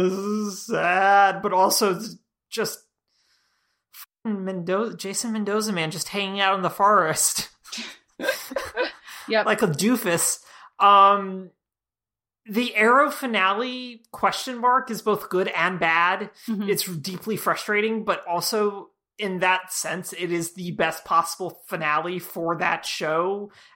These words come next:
Speaker 1: as a deeply <laughs> frustrating show. Um, even, but also, like, its final season was really good in twenty nineteen, and then the twenty twenty episodes, except for the backdoor pilot to the show we're apparently just never going to get,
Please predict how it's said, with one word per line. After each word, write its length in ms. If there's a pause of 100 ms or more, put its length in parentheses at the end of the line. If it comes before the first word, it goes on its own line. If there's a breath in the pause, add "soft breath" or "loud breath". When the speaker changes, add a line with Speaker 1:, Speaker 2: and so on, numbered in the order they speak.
Speaker 1:
as 480
a 140
deeply 380
<laughs> 20
frustrating 880
show. 840 (640 loud breath)
Um, 500
even, 200 (240)
but 320
also, 360
like, 280 (140)
its 180
final 320
season 400
was 180
really 220
good 240
in 80
twenty 300
nineteen, 520
and 140
then 140
the 60
twenty 300
twenty 300
episodes, 520
except 300
for 80
the 80
backdoor 380
pilot 380
to 40
the 100
show 200
we're 160
apparently 400
just 240
never 240
going 240
to 80
get, 240